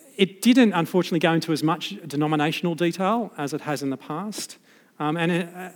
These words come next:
a census or a survey is only as good as the questions that are being asked. But there are some interesting, and some might say worrying, findings, uh, within the census. Um,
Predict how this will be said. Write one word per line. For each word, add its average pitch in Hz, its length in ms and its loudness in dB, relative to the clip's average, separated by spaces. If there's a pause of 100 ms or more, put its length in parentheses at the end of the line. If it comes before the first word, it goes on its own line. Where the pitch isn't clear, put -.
(120)
a 165 100 -2
census 165 520 -2
or 143 120 2
a 131 40 -2
survey 143 400 0
is 135 80 0
only 147 240 2
as 120 100 -4
good 135 160 -4
as 135 140 -2
the 120 60 -14
questions 127 400 -8
that 127 100 -8
are 113 40 -8
being 123 400 -4 (300)
asked. 127 260 -4
But 160 120 -2
there 190 160 4
are 226 140 4
some 214 140 2
interesting, 160 640 0 (600)
and 151 240 -4
some 151 140 -4
might 135 160 -2
say 127 160 -4
worrying, 131 580 -2
findings, 123 640 -6
uh, 117 140 -8
within 117 320 -8
the 110 60 -8
census. - 680 -10 (800)
Um, 120 400 -8